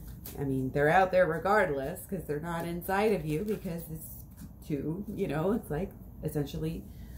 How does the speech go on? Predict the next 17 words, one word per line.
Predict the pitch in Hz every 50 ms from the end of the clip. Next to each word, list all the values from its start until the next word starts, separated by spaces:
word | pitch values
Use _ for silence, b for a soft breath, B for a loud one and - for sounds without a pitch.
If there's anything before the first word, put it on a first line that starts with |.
| B B B B - - - -
two | - - 170 170 170 170 175 175 - - - - - - -
souls, | - - - - 165 156 156 156 147 151 156 170 170 - - -
spirits, | - - - 160 160 156 160 165 165 - - -
like, | 147 143 143 135 - - - - - - -
connected | - 175 156 156 151 151 - 165 156 147
that | 143 131 135 -
were | 143 143 147 143 147 147 - - -
separated. | 165 170 - 170 143 - - - - - - - - - - - B B B B B B B B - - - - - - - - - - - - - - - - - - - - - - - - - - -
Okay. | 156 151 156 156 147 139 139 143 156 175 175 - - - - - - - - - - - - - - - - - - - - - - - - - - - -
So | - - 160 147 143 143 139 131 131 - 151 151 - - - - - - - - -
you | 156 156 190 214
can | - 247 220 202
come | - 180 190 180 185 175
into | 180 196 196 196 170
this | - 135 131 135 - -
new | - 151 147 151 160 170
beginning | 156 151 156 143 - 156 160 151 123 - - - - - -